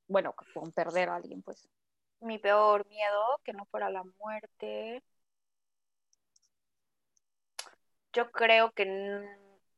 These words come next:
Speaker 2: no poder lograr mi máximo potencial por mi, por mi manera de ser, porque yo soy muy, yo me pongo mucho el pie, o sea, como que yo me boicoteo mucho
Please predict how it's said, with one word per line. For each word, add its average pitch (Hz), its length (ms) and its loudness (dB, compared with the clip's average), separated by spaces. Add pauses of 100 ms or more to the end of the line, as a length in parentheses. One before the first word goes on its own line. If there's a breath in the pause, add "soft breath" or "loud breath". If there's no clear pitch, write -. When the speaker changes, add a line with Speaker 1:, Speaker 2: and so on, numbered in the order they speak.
(640)
Speaker 2:
no 233 320 2
poder 247 340 8
lograr 214 760 10 (680)
mi 214 680 -6 (100)
máximo 202 500 4
potencial 190 840 0 (1400)
por 196 480 6
mi, 190 920 -18 (640)
por 220 180 4
mi 220 140 -2
manera 214 420 10
de 175 120 8
ser, 190 320 0
porque 196 300 0
yo 220 140 0
soy 240 200 0
muy, 214 600 -4 (300)
yo 220 120 6
me 240 160 8
pongo 233 260 8
mucho 226 240 2
el 208 100 2
pie, 214 260 6
o 190 60 4
sea, 202 120 -2
como 202 180 -4
que 202 100 0
yo 202 100 2
me 220 100 6
boicoteo 196 600 4
mucho - 400 -8